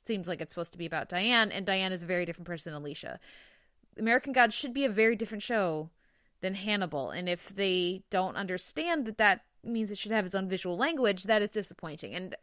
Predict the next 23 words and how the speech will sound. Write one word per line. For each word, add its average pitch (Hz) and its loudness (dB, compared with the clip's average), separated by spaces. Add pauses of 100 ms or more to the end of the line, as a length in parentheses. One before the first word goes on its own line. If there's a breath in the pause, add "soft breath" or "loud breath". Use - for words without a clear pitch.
(340 loud breath)
I 202 2
would 214 4
also 302 2
point 226 -4
to, 196 0
uh, 170 2
there 185 -2
was 185 -4
an - -8
interview, 196 -2
uh, 165 0
or 175 -2
just - -12
a 185 -4
little 180 -2
mention 185 -4
over 180 0
at 180 -2
the 185 -4
A 170 -2
V 240 -4
Club 214 2
about 175 0